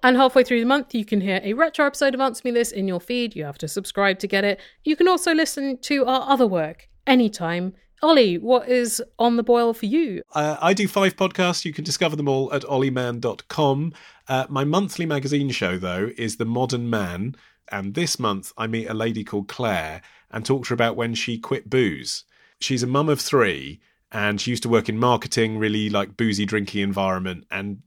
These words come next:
Speaker 2: basically got to the stage where she thought it was perfectly normal to parent by drinking ten bottles of wine a week.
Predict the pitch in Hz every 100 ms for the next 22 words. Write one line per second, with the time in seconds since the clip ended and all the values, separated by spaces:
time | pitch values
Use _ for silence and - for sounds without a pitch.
0 | _ 117 113 117 110 123 107 107 - 104
1 | 101 101 - 117 117 104 113 101 - 131
2 | 127 113 107 104 113 110 92 80 80 -
3 | 98 - 123 95 78 78 - - _ _
4 | _ - - 101 101 107 101 101 98 101
5 | 95 78 95 92 92 90 90 71 - _